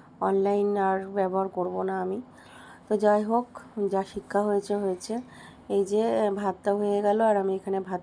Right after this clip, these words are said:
খেতে এসেছি নিচে। আহ, ওদেরকে খেতে টেতে দেওয়া হয়ে গেছে। আজকে মা কচু ভাতে আর মাছটা করেছে রসা, আর তরকারি। মনটা একদম ভালো নেই, ব্যাংক অ্যাকাউন্টটা নষ্ট হয়ে গেল।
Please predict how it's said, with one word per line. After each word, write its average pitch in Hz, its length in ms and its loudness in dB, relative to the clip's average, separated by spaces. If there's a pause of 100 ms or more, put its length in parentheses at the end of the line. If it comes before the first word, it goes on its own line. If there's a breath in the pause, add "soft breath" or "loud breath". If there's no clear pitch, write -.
খেতে 202 280 0
এসেছি 202 320 -4
নিচে। 190 340 0
আহ, 190 1400 -8
ওদেরকে 208 520 -2
খেতে 214 220 -6
টেতে 196 240 -2
দেওয়া 196 280 2
হয়ে 196 260 0
গেছে। 190 320 -2
আজকে 190 340 0
মা 196 220 0
কচু 190 280 -6
ভাতে 208 460 0
আর 190 400 2
মাছটা 185 760 -2
করেছে 185 480 -4
রসা, 185 440 0 (540 loud breath)
আর 190 220 2 (100)
তরকারি। 190 420 0
মনটা 185 380 0
একদম 196 280 0
ভালো 196 280 0
নেই, 196 240 2
ব্যাংক 190 300 -2
অ্যাকাউন্টটা 190 500 -2
নষ্ট 185 300 -6
হয়ে 196 240 0
গেল। 190 300 0